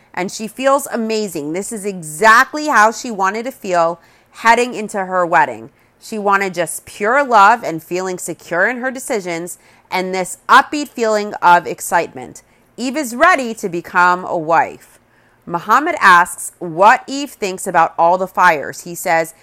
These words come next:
he did that just for her. And Eve asks if Muhammad is going to make a wish. Eve wishes that she hopes they can continue to grow together and figure out their differences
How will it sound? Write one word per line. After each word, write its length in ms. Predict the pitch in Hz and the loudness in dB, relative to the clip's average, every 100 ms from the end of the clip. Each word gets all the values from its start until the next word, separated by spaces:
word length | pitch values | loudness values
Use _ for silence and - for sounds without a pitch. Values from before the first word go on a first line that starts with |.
| _ _ | _ _
he 240 | - 196 | -10 -8
did 380 | 165 277 330 220 | -6 -4 -4 4
that 400 | 196 185 - 170 | 6 6 2 -6
just 480 | 190 185 196 - - | 2 4 4 -2 -6
for 180 | 180 | -4
her. 360 | 170 160 123 - _ _ _ - | -2 -4 -4 -10 _ _ _ -8
And 220 | 190 - | -8 -8
Eve 300 | 269 339 311 | -6 -6 -2
asks 560 | - 202 180 214 - - | 4 6 6 2 -8 -8
if 140 | 196 180 | -8 -4
Muhammad 680 | 190 - 311 370 294 180 - | -6 -2 0 2 2 0 0
is 180 | 160 | -6
going 260 | - 185 226 | -8 -6 -6
to 120 | - | -10
make 320 | 202 170 175 - | -6 -4 -4 -6
a 100 | 175 | -6
wish. 540 | 156 151 - - - _ _ _ _ _ | -2 -4 -4 -14 -20 _ _ _ _ _
Eve 280 | 226 294 285 | -6 -6 -4
wishes 500 | 202 185 185 196 220 | -2 -4 -2 -6 -4
that 200 | 196 - | -4 -4
she 200 | - 208 | -8 -12
hopes 500 | 185 294 330 - - | -4 0 0 -2 -6
they 160 | 233 233 | -4 -4
can 200 | 262 254 | -6 -10
continue 460 | 254 233 175 180 | -12 -10 -8 -6
to 80 | 170 | -6
grow 320 | 160 165 185 | -6 0 0
together 580 | 254 214 175 156 160 202 _ _ _ | 0 2 4 4 -2 -4 _ _ _
and 220 | - 233 | -6 -6
figure 340 | - 311 311 294 | -6 -4 2 4
out 220 | 269 262 | 4 2
their 140 | 254 | -4
differences 720 | 190 175 175 160 - 151 151 | -4 -6 -6 -8 -6 -6 -6